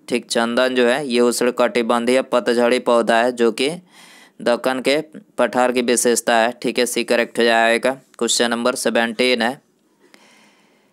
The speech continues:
पृथ्वी की पपड़ी में सबसे ज़्यादा पाया जाने वाला धातु कौन सा है? तो देखिए, सबसे ज़्यादा पाया जाने वाला जो धातु है वो है एल्युमिनियम। ठीक है, सी करेक्ट हो जाएगा। क्वेश्चन नंबर एटीन है,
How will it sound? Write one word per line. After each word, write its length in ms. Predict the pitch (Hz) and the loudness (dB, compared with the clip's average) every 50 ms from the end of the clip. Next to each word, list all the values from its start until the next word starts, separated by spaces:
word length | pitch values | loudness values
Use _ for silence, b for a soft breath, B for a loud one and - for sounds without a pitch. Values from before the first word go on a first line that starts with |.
| b b b _ _ - | b b b _ _ -2
पृथ्वी 400 | 127 123 127 123 - - 139 139 | 0 2 2 0 0 0 -2 0
की 100 | 139 143 | 0 -2
पपड़ी 380 | 139 - 139 131 107 135 131 135 | 0 0 0 0 0 0 -2 0
में 120 | 131 135 127 | 0 -2 -2
सबसे 360 | - - 127 113 - 135 131 | 0 0 -2 0 0 0 0
ज़्यादा 260 | 131 131 127 123 127 120 | 2 0 0 0 -2 -2
पाया 280 | - 131 123 123 127 | 0 0 2 2 2
जाने 180 | 123 127 127 127 | 0 0 0 0
वाला 200 | 127 127 127 123 113 | 0 2 2 2 0
धातु 320 | 120 120 117 110 127 123 | 0 0 0 0 0 -2
कौन 260 | - 127 120 120 117 113 | 0 0 0 0 0 -2
सा 160 | - 117 113 | 0 0 2
है? 280 | 113 123 139 143 - _ _ _ _ _ _ _ _ _ - | 2 0 -2 -6 -12 _ _ _ _ _ _ _ _ _ -10
तो 80 | - 117 | -6 -2
देखिए, 280 | 117 120 117 - 131 127 | -2 -2 0 0 -2 -2
सबसे 340 | - 131 123 110 - 127 | 0 -2 -2 -2 0 0
ज़्यादा 280 | 127 127 127 120 123 123 | 0 0 2 0 0 -2
पाया 300 | 123 - 123 117 120 123 | -2 0 0 2 2 2
जाने 180 | 123 123 123 123 | 2 0 0 2
वाला 160 | 123 123 120 | 2 2 2
जो 120 | 113 120 120 | 2 0 0
धातु 360 | 113 117 117 110 110 120 117 117 | 2 0 0 0 0 2 2 2
है 180 | 123 139 151 - B B B B B B B B | 2 0 -4 -8 B B B B B B B B
वो 100 | 117 120 | -2 0
है 140 | 120 131 131 | 2 2 2
एल्युमिनियम। 640 | 131 127 127 123 117 120 120 117 113 107 104 98 95 | 2 2 2 0 0 0 -2 -2 -2 -2 -2 -4 -6
ठीक 240 | 90 - 120 110 127 | -4 -4 -4 -2 -2
है, 200 | 127 135 135 - _ _ _ _ - | -4 -4 -6 -12 _ _ _ _ -12
सी 180 | - - 127 117 | -4 -4 -4 0
करेक्ट 340 | - 123 123 120 110 - | 0 0 0 -2 -2 -2
हो 60 | 123 120 | 0 2
जाएगा। 500 | 120 120 117 117 120 120 110 131 139 139 _ _ _ B B B B B B B B B | 2 2 2 2 2 2 0 -2 -4 -4 _ _ _ B B B B B B B B B
क्वेश्चन 320 | - 120 110 - - 120 120 | -4 -2 -2 0 0 0 0
नंबर 400 | 120 120 120 123 123 131 147 147 143 _ _ _ _ _ _ - | 0 -2 0 0 0 0 -2 -4 -6 _ _ _ _ _ _ -2
एटीन 480 | 117 120 120 - - 127 127 131 127 120 | 0 0 0 2 0 0 0 2 2 0
है, 220 | 117 123 135 147 | 0 -2 -2 -6